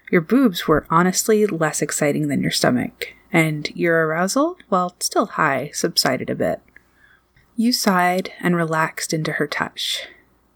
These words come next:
She ran her thumbs over your nipples, and it felt just like a tongue, soft and slick and unbelievably smooth. You shuddered.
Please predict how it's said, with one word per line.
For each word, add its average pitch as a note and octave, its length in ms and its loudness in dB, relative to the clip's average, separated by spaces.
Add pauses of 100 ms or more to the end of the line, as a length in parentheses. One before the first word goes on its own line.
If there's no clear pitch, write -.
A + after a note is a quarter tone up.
(680)
She - 220 4
ran F3 240 4
her E3+ 80 4
thumbs D3+ 400 -2
over D3+ 160 0
your D3 140 -6
nipples, D#3 520 -4
and D#3+ 140 -2
it - 120 -4
felt D#3+ 300 2
just - 300 -2
like E3 160 -2
a B2 60 -4
tongue, D#3+ 500 0 (460)
soft - 640 -2
and D3 200 -6
slick - 680 0 (100)
and D3+ 260 -2
unbelievably D3 840 -2
smooth. C#3+ 500 -4 (720)
You D3 120 -12
shuddered. A#2+ 500 -2